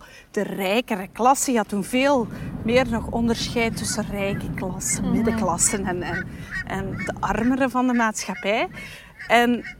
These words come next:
Speaker 1: ja, het waren eigenlijk enkel de rijken die, die, die het geld hadden om meer te kopen dan dat ze nodig hadden en luxe items, eh, te kopen en
Speaker 2: Ja.
Speaker 1: dergelijke. Toen kwam de oorlog ertussen,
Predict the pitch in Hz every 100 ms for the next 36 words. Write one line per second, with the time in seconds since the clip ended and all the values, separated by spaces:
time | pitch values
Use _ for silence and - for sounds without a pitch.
0 | - 214 202 269 240 175 - 220 220 -
1 | 220 302 302 285 - 226 247 254 254 196
2 | 196 185 202 175 220 - 202 208 - -
3 | - - 202 196 170 180 170 160 - 226
4 | - - 214 214 262 - 190 214 214 -
5 | 196 190 - - - - - - 208 247
6 | 269 - 247 - 247 277 285 254 226 196
7 | - 190 202 240 262 233 - 202 208 208
8 | 190 180 175 175 226 - - - 190 185
9 | 208 202 - - 190 190 175 - - -
10 | - 226 220 220 233 220 202 196 202 226
11 | 254 262 330 - - - 403 381 294 208
12 | - 220 254 185 - - - 196 - 403